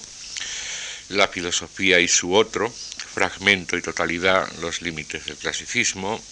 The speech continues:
etcétera, etcétera. Y también ha editado libros, eh,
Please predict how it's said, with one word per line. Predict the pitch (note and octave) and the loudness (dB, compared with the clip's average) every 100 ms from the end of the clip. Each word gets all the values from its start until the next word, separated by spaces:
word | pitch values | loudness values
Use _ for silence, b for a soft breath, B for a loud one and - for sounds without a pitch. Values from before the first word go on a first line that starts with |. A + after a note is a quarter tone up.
| - | -10
etcétera, | - F#2+ A2+ - D2+ | -8 -4 -4 -2 -4
etcétera. | D2 - C#2 C2 - - - B B B B B | -4 -8 -10 -10 -10 -14 -12 B B B B B
Y | A2+ | -2
también | A2+ A2 A2+ A2 | 0 4 4 4
ha | G2 | 2
editado | F#2 F#2 B2 A#2+ G#2+ A2 | 0 0 6 6 6 2
libros, | G#2+ F#2+ F2+ F2+ F#2 - - | 0 -2 0 2 2 2 0
eh, | D#2+ E2+ E2 | -4 -4 -4